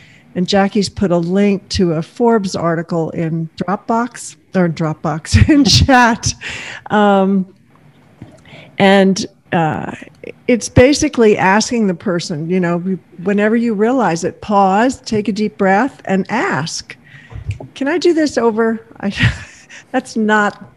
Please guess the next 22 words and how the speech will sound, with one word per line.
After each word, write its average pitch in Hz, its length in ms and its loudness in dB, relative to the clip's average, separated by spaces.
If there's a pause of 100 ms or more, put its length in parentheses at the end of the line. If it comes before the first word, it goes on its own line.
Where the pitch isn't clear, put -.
that's 214 240 -4
not 226 220 -2
the 190 80 -8
conversation 185 840 -4
I 165 100 -4
wanna 170 280 -6
be 160 240 -6
in. 151 260 -6 (560)
Um, 180 400 -2 (160)
and 185 520 -2 (540)
that 214 400 0 (200)
kind 233 300 0
of 185 120 -4
vulnerability, 208 1080 -2 (460)
um, 175 440 -6 (300)
usually 226 720 0
is 180 220 -2
met 190 360 -2
with 180 280 -6
people 190 360 -4
who 185 280 -2
say, 180 600 -4